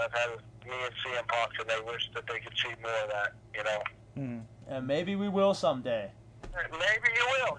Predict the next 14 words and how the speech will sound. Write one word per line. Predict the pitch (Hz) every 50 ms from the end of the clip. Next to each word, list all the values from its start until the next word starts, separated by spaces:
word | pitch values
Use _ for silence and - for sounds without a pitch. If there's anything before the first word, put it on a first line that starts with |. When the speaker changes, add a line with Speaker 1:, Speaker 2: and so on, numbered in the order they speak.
| 151 143
Speaker 1:
You | 180
never | 208 196 - - 220
know. | 202 247 - - - 151 135 -
Speaker 3:
<laughs> | - - - 233 202 - - - - - 180 165 - - - - - 156 139 131
Nope, | 135 143 156 180 170 151
you | 151 160
Speaker 1:
You | 170
Speaker 3:
never | 175 214 214 220
Speaker 1:
never |
know. | 226 214
Speaker 3:
know. | 202
Speaker 1:
Maybe, | 202 208 226 233 233 226 - - - - - - - -
you | 214 196
know, | 190 180 190 196